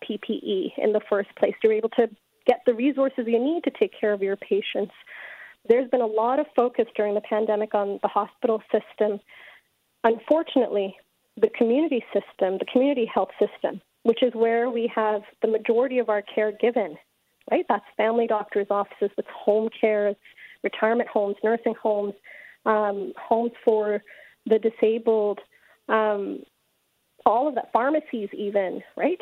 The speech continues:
All of that, all of that has kind of been ignored during the pandemic. And a lot of the community physicians are,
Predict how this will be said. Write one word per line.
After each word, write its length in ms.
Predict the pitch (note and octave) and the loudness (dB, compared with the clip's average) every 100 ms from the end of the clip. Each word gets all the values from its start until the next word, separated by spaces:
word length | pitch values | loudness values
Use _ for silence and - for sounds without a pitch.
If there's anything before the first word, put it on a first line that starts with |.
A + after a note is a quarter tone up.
| - | 0
All 260 | A#3+ D4 E4 | 2 2 -2
of 60 | A#3 | -2
that, 240 | G3+ - - - _ _ _ _ - | -6 -6 -12 -18 _ _ _ _ 0
all 80 | C#4 | 0
of 80 | |
that 100 | C#4 | 0
has 120 | - C4 - | -2 -4 -2
kind 160 | A#3 | 0
of 100 | B3 | 0
been 120 | A#3 A#3 | 0 -2
ignored 420 | G#3+ A3 G#3+ G3+ - _ | 0 0 0 -4 -12 _
during 220 | - A3 G#3+ | -2 0 0
the 80 | |
pandemic. 640 | G#3+ - A3 G#3+ G#3 G#3 G3+ - | -2 -2 -2 0 -2 -2 -6 -6
And 320 | - A3+ G#3+ A3 - _ - _ _ _ - | 0 0 0 -4 -14 _ -20 _ _ _ 0
a 60 | |
lot 320 | A#3 A3+ A3+ B3+ | 0 0 0 0
of 160 | C4 - | -2 -2
the 80 | B3 | -2
community 760 | - A#3+ A3 A3 A3+ A3 G#3+ - _ _ _ _ _ | 0 0 2 0 -2 -2 -4 -8 _ _ _ _ _
physicians 480 | A3+ A#3+ - A3+ G#3+ | 2 2 2 -2 0
are, 120 | A3+ | -2